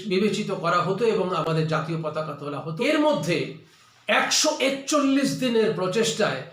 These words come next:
বাবা সাহেব আম্বেদকর বা বি আর আম্বেদকর এবং তার প-, সম্পূর্ণ টিম মিলে একটি, আহ, সংবিধান তৈরি করলেন, যেটা উনিশশো ঊনপঞ্চাশ সালের ছাব্বিশে নভেম্বর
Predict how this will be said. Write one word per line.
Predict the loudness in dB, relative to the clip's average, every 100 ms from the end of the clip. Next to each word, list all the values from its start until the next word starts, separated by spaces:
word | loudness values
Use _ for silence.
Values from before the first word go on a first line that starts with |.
| -20 -20 -16
বাবা | -2 2 4 4
সাহেব | 2 2 2 2
আম্বেদকর | 0 -2 -2 -2 -2
বা | 0
বি | 0 0 2
আর | 4 4
আম্বেদকর | 4 4 2 2 2
এবং | 4 4 2
তার | 2 2 0 -8 -4
প-, | -2 -2
সম্পূর্ণ | -2 -2 -2 -2 0 0 0
টিম | -2 0 0
মিলে | 0 -2 -8 -14 -20 -14
একটি, | -12 -8 -4 -4 -6 -14
আহ, | -16 -16 -16 -20 _ _ _ _
সংবিধান | -6 0 2 2 2 2 2 0
তৈরি | 0 -2
করলেন, | -8 -12 -12 -14 -16 -20 _
যেটা | -6 -2 -2 -4 -8 -6
উনিশশো | -2 0 0 0 -2 0
ঊনপঞ্চাশ | 0 2 2 2 2 0 -4 -4
সালের | -2 2 2 0 -8 -6
ছাব্বিশে | 0 0 0 -4 -2 -2
নভেম্বর | 0 2 2 2 0